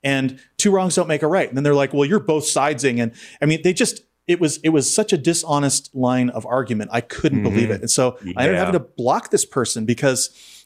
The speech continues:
Speaker 1: they were just rabid. I mean, I'm talking about rabid,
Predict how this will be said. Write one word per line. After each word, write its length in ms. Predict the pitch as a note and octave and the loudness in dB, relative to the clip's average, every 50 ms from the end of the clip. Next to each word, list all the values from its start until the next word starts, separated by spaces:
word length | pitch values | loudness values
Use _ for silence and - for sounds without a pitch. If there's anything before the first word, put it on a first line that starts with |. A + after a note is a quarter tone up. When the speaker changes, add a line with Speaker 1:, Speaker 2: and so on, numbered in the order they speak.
| _ - | _ -2
Speaker 1:
they 100 | D3+ C#3+ | -2 0
were 120 | C#3+ C#3+ C#3 | 0 0 0
just 280 | D3+ D3+ - - - _ _ - D3+ D#3 | 0 0 -2 -2 -8 _ _ -20 -18 -16
rabid. 640 | B2 A2 A2+ B2 C3 F#3+ B3 F#3 C#3+ - - B2+ - | -8 -2 0 0 0 0 0 -2 -2 -4 -6 -8 -6
I 80 | C3 | -2
mean, 180 | C3 D3 D3+ D#3+ - | -2 0 0 0 0
I'm 100 | F3 G#3 | -2 -2
talking 240 | - - A3 F#3 F#3 | -2 -2 -2 0 0
about 220 | C3 B2+ G#2+ - A#2+ G#2+ | 0 -2 -2 -4 -6 -4
rabid, 460 | A2+ A#2+ C3+ - D3+ C#3 - - - | -2 -2 0 0 -2 -4 -6 -8 -10